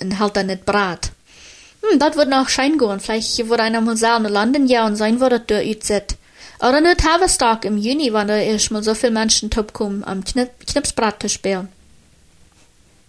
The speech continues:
Ich las diese letzte Werk in die, äh, Ontarische Zeitung. Für so eine wird, ähm, wie sich ein Will and Testament gemerkt haben,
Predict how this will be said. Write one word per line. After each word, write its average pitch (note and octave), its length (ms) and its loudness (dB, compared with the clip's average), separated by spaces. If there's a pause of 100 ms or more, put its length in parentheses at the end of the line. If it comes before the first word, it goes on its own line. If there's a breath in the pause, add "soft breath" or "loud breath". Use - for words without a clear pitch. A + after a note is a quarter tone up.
(120)
Ich F4 120 -2
las D#4+ 320 4
diese C4 240 4
letzte B3 600 2
Werk B3 340 0
in G#3 160 -2
die, G3+ 300 2
äh, G3+ 140 0
Ontarische B3+ 680 2
Zeitung. B3+ 500 2 (520 loud breath)
Für C4 180 2
so B3+ 120 2
eine F4 280 2
wird, C4+ 380 2 (280)
ähm, A3 580 -2 (460)
wie B3 300 0
sich C4 460 0
ein A3 400 -2 (240 loud breath)
Will D4 380 4
and B3+ 180 -2
Testament A3+ 580 0
gemerkt G3+ 500 -6
haben, C4 220 -2